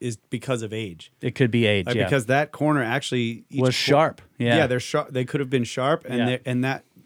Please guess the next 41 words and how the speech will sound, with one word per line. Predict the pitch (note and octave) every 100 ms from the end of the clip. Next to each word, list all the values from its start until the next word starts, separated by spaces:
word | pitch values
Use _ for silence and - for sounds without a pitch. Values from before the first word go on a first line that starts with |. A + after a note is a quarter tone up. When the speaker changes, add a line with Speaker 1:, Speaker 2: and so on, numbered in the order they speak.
| _ _ C#3
Speaker 1:
because | B2 - D3+ D#3 C#3
of | A#2+
the | A#2+
discontinuity | A2+ A#2 - B2 A#2 A2 G#2+ A2
in | G2+
the |
crystalline | F#2+ A2+ - A2+ G2
structure, | - F#2 - F#2 - - - - -
it's | C3+
a | D3
weak | D3 G3 -
point. | G#2+ F2+
Speaker 2:
It's | C3 B2
a |
weak | B2 A#2
point. | - G2+
Speaker 1:
So | B2+
it | B2+ C3
wears | B2+ C3 A#2
more | A2+ A#2 A2
Speaker 2:
It | A#2
Speaker 1:
than | G#2+
Speaker 2:
wears | A2+ A2+ A#2
away, | A2+ G#2+ F#2+
yes, | G#2 F#2+ -
and | F#2+
so | G#2
you | G2+ G#2
end | G2 A2
up | A2 -
with | F#2
this | G2
slight | - A2 G#2
indentation | G2+ G#2 G#2 A#2 G#2 G2+
all | G2 G#2
the |
way | G2
down | F#2+ G2
the | F#2
line. | F2+ F#2+ F2
Yeah, | G2+ F#2+